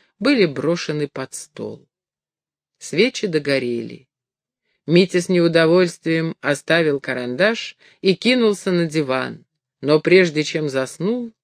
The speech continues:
долго ещё кашлял. Утром едва рассвело, Катя встала, не спуская глаз с матери, ещё спавшей.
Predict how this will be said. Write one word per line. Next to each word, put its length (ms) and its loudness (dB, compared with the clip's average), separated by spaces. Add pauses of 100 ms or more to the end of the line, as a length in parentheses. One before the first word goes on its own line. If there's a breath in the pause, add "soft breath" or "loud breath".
(120)
долго 520 0
ещё 400 -8
кашлял. 600 -12 (1120)
Утром 460 6
едва 480 2
рассвело, 720 0 (320)
Катя 340 0
встала, 520 0
не 160 -2
спуская 640 -2
глаз 340 -4
с 160 -16
матери, 540 -4
ещё 320 -6
спавшей. 840 -8